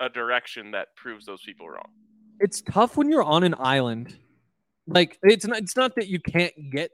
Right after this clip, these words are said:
Speaker 2: the food there. Like, if you wanted to get, like, "Oh, here's some pepperoni or whatever," like, you could get it shipped there, whatever. But it just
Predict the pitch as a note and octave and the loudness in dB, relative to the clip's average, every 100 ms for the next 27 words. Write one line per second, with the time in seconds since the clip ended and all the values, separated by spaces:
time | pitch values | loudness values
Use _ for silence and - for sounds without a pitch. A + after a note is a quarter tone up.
0 | - F3+ G3 A3 A3 F#3 A3 A#3 A#3+ _ | -4 0 0 2 0 2 2 2 -2 _
1 | _ _ E3+ F3 F#3 D3+ C#3 E3+ F3+ D#3 | _ _ -2 0 -2 -4 -2 -2 -4 -6
2 | D#3+ E3+ - C#3+ C3+ - G3+ D3 F#3 F3+ | -2 -2 -2 -8 -8 -2 -2 0 -2 -4
3 | F3+ D#3 C#3 G#3 G#3 G#3+ F#3+ D3+ C3 B2+ | -10 -12 -10 -10 -6 -6 -6 -8 -6 -6
4 | A#2+ A#2 B2+ C3+ _ F3 F3 E3+ D#3+ B2 | -6 -8 -10 -12 _ -12 -12 -6 -8 -4
5 | D3 D3+ - - D#3+ - C#3+ C#3 B2+ C3 | -4 -4 -8 -8 -8 -4 -4 -2 -4 -4
6 | C#3 C3+ B2+ - _ _ _ _ D3 D#3 | -4 -4 -8 -10 _ _ _ _ -6 2
7 | F#3 D#3 _ _ _ F#3 F3+ G3+ | 2 2 _ _ _ -6 -4 -6